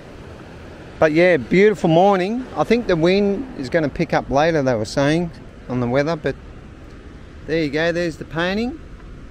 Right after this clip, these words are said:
of the Skillion from the same spot that Roland Wakelin, Wakelin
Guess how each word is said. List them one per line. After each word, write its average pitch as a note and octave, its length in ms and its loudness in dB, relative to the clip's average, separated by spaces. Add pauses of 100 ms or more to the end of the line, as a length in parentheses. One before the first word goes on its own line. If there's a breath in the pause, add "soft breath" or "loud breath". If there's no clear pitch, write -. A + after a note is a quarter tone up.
(920)
of C#3 160 -6
the D3 60 -6
Skillion G#3+ 800 -2
from E3 260 -2
the D#3+ 60 0
same G3 420 -2
spot G3 560 2 (300)
that E3 140 -2
Roland F3 360 2
Wakelin, E3 540 0 (560)
Wakelin D#3 540 2